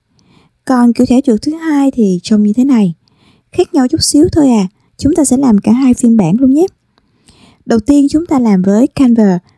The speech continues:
Bạn chọn định dạng Presentation, tạo trang trống. Bắt đầu với kiểu hiệu ứng thẻ trượt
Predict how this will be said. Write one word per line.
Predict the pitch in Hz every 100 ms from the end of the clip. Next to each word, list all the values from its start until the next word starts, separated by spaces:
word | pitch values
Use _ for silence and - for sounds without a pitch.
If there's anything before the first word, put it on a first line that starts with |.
| _ _ _
Bạn | 185 202
chọn | - 185 165 190
định | 185 175
dạng | 190 170 156 196
Presentation, | 190 202 202 233 - 262 - 240 190 160 - - _ _ -
tạo | 196 170
trang | - 226 220
trống. | 233 226 285 381 _ _ _ _ _ -
Bắt | 294 359
đầu | 311 226 214
với | 262 -
kiểu | 226 220
hiệu | 220
ứng | 214 269
thẻ | 233 220
trượt | 208